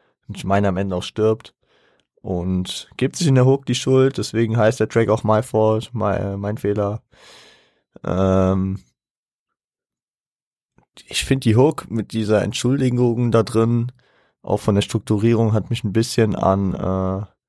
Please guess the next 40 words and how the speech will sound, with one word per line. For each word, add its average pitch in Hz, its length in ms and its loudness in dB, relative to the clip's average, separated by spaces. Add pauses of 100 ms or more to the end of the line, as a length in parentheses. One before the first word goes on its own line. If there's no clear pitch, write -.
(380)
Miss 101 340 -4
Jackson 131 720 0 (200)
von 104 420 0
Outkast 127 560 2
erinnert. 127 380 0
Ich - 40 -10
weiß 107 200 2
nicht, 107 80 0
ob 104 100 -6
das - 160 -4
eine 101 180 2
Anlehnung 127 480 0
ist. 117 460 -8 (300)
Könnte 110 220 -2
ich - 40 -12
mir 101 380 -2
vorstellen. 117 640 0 (920)
Eminem, 104 340 2
der 101 100 4
alte 104 180 0
Rap-Atze, 98 640 -2 (340)
wird 95 220 2
das 95 180 0
natürlich 98 440 -2
wahrscheinlich - 480 -4
auch 117 220 2
kennen, 120 480 0
außer 107 240 -2
ich 107 140 -2
bin 101 180 -4
dumm 110 220 -2
und 104 80 -4
der 98 140 -2
Tr-, - 180 -16
nein, 92 280 -6
der 92 120 -4
Track - 200 -8
kam 87 180 -8
früher, 92 360 -6
oder? 107 340 -8